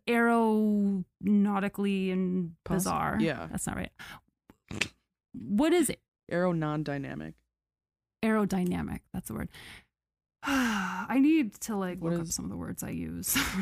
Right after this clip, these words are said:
Speaker 1: <laughs>
Speaker 2: <laughs> What is the opposite
Speaker 1: Like
Speaker 2: of aerodynamic?
Speaker 1: Aero-, I don't know.
Speaker 2: Non-dynamic.
Speaker 1: Right. I know. I think
Speaker 2: Non-aerodynamic.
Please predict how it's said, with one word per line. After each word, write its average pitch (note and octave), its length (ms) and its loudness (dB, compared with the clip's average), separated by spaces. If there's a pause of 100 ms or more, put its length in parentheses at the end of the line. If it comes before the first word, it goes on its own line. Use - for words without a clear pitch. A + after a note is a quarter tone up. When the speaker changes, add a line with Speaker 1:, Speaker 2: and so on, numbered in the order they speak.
(540)
Speaker 1:
<laughs> - 0 -
Speaker 2:
<laughs> - 760 -4
What F#3 120 2
is G3 100 2
the F#3 120 0
opposite G3 300 2
Speaker 1:
Like D#3+ 80 2
Speaker 2:
of D3+ 80 -2
aerodynamic? D3 760 -6 (1200)
Speaker 1:
Aero-, F#3 1160 -4 (2750)
I D#3+ 40 -16
don't F#3+ 120 -8
know. F3+ 60 -12 (380)
Speaker 2:
Non-dynamic. D#3+ 720 0 (800)
Speaker 1:
Right. F3 420 -4
I F3+ 120 -4
know. F3 180 0
I E3+ 100 -2
think E3+ 240 -2
Speaker 2:
Non-aerodynamic. D#3 760 -4